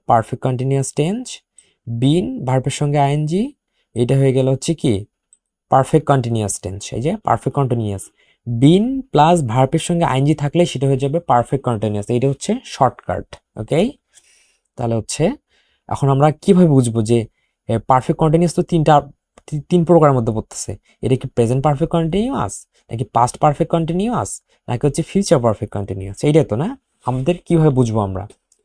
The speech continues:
যদি have অথবা has-এর, have has plus been plus verb plus আইএনজি হয়, সহজ কথায়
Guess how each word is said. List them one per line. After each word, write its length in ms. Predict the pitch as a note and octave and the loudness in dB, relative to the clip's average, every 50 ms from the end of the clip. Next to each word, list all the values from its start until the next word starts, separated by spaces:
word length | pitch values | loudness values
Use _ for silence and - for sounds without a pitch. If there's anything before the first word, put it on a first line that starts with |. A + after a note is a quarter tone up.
| _ - - | _ -12 -6
যদি 520 | A2 C3 C#3 C3+ C3+ E3+ G3+ B3+ D#4+ D#4 _ _ _ _ _ _ _ - - | 0 0 0 0 0 0 -2 -2 -2 -4 _ _ _ _ _ _ _ -8 -2
have 300 | B2 C#3 D3 E3 F#3+ G#3+ G#3+ - - | 0 2 4 4 2 0 -2 -10 -6
অথবা 360 | - C3+ - - D#3 D3+ E3 D#3 G#2+ | -6 -4 -2 -2 2 2 2 2 2
has-এর, 280 | A#2 C3 B2+ C3+ D3+ C#3+ - - _ _ _ _ _ _ _ _ _ _ | 2 2 2 2 2 0 -2 -10 _ _ _ _ _ _ _ _ _ _
have 220 | - A#2 B2+ B2+ B2 | -2 0 0 2 4
has 180 | C3+ D3+ F#3 - - _ - | 4 2 2 2 0 _ 0
plus 340 | B2 G#2 G2+ G2+ G#2 A#2+ C3+ C3+ B2+ A#2+ A#2 A#2 | 2 4 4 4 4 2 0 -4 -8 -6 -2 0
been 200 | D3 E3 F3 G3+ A3 G#3+ - - | 0 0 0 -2 -4 -6 -2 0
plus 260 | D3+ C#3+ D#3+ G3 G#3+ G3+ - - | 2 2 2 2 0 -2 -6 -6
verb 200 | A2 A#2+ C3 - _ - | -2 -2 -2 -2 _ -2
plus 200 | - F3+ G3 F#3+ - - | 0 0 0 0 -2 -2
আইএনজি 380 | - C3+ C3+ C3+ B2+ A#2 G#2+ G#2+ | 0 2 4 4 2 2 0 -2
হয়, 200 | G2+ G2 F#2+ G2+ - _ _ _ _ | -4 -4 -8 -10 -14 _ _ _ _
সহজ 240 | - - B2+ A#2 - | -4 -2 -2 -2 -2
কথায় 420 | - - - - B2 C#3 F3 A3+ | -4 -8 -6 -2 0 0 0 0